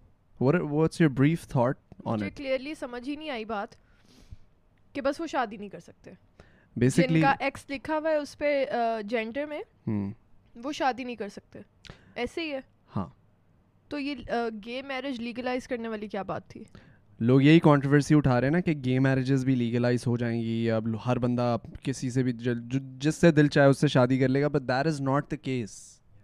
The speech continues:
Speaker 1: Correct? Correct। वो गलत बात है, that is not the case। <clears throat> The bill is कि अगर आप transgender हो और आपके पास gender identity नहीं है, because how do you identify as a transgender?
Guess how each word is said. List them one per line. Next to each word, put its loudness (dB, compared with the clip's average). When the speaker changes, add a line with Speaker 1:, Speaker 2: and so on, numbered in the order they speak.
Speaker 1:
Correct? -4
Correct। -6
वो 6
गलत 8
बात 6
है, 6
that 2
is 2
not 2
the -6
case। -6
<clears throat> 8
The 4
bill 10
is 0
कि 10
अगर 8
आप 8
transgender 6
हो 6
और 6
आपके 2
पास 6
gender 2
identity 0
नहीं 2
है, -2
because 0
how 8
do 6
you 6
identify 2
as 2
a -10
transgender? 0